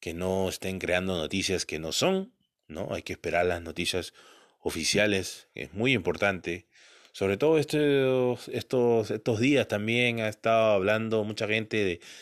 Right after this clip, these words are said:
de Konami, que ya no va a hacer juegos y esto que el otro, que se va a dedicar a los juegos móviles y, y toda la cosa. Bueno, lo mismo que pasó en el dos mil quince pasó ahora, ¿no? ¿No?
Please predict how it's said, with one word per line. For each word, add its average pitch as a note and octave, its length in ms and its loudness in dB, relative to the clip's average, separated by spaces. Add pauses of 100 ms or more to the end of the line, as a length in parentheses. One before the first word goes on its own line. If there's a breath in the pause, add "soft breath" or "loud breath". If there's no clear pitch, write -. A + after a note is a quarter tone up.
(200 loud breath)
de E2 120 -6
Konami, B2+ 520 2
que E2 100 -6
ya G2 120 -2
no F#2+ 100 -2
va F#2 80 0
a - 20 -2
hacer F2 160 -4
juegos B2 760 0
y F2 80 -6
esto E2+ 220 -8
que E2+ 80 -6
el F#2+ 140 0
otro, C3+ 360 2
que F#2+ 100 -8
se E2+ 120 -2
va F2 80 4
a F2+ 60 2
dedicar F#2 500 0 (440 loud breath)
a E2 100 -2
los E2+ 140 -2
juegos E2+ 260 0
móviles B2+ 760 2
y, F2+ 140 -12 (180)
y E2 220 -10
toda G#2+ 180 -2
la G2 160 2
cosa. B2 520 0
Bueno, D#2+ 260 -4
lo D#2+ 100 -2
mismo E3+ 300 -2
que B2 80 -2
pasó C3+ 560 -2
en F2 160 -10
el E2+ 300 -8 (380 soft breath)
dos G2 140 -2
mil C3 200 -2
quince C#3+ 500 -2 (180)
pasó F2 320 -4
ahora, F#2 400 2
¿no? D2+ 280 -12 (640 soft breath)
¿No? F2 280 -10